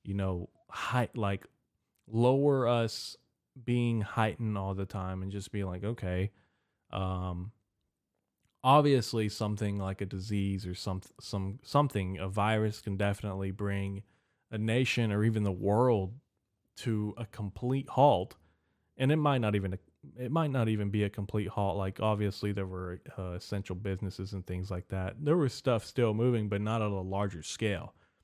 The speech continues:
And when you went to a website, that was their excuse, you know, like, shipping may take a little longer because of the covid-related stuff. And, and I, I went shopping online the other day for some car parts,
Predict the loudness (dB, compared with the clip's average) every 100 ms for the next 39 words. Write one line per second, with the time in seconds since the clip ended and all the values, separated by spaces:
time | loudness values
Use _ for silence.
0 | _ _ _ 0 2 4 4 4 4 6
1 | 6 4 2 0 2 2 0 0 2 2
2 | 2 0 0 -4 -4 -2 -4 -6 -4 0
3 | 0 -2 -8 -14 _ _ -4 0 2 2
4 | 4 2 4 2 2 0 2 4 4 4
5 | 2 0 -2 -2 0 2 2 0 -2 -6
6 | -6 -6 -6 0 2 2 0 0 2 2
7 | 2 0 -2 -12 _ _ _ -14 -2 2
8 | 4 2 0 -6 -6 -8 -2 2 2 2
9 | 2 2 0 -2 0 2 2 0 0 0
10 | 0 0 2 2 2 2 0 0 0 -4
11 | -6 -4 0 0 0 0 -2 -6